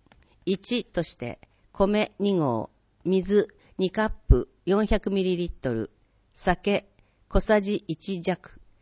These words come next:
塩、小さじ四分の一、醤油、小さじ二分の一。二として、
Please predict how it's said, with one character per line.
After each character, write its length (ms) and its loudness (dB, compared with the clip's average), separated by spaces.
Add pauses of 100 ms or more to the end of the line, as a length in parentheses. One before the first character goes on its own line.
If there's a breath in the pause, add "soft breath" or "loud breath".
(300)
塩、 300 4 (220)
小 120 4
さ 180 4
じ 220 0
四 220 4
分 200 4
の 120 0
一、 400 -6 (500)
醤 340 4
油、 280 4 (220)
小 120 6
さ 200 4
じ 280 -2
二 180 4
分 280 4
の 100 2
一。 400 -4 (800)
二 120 0
と 140 2
し 160 -8
て、 260 -6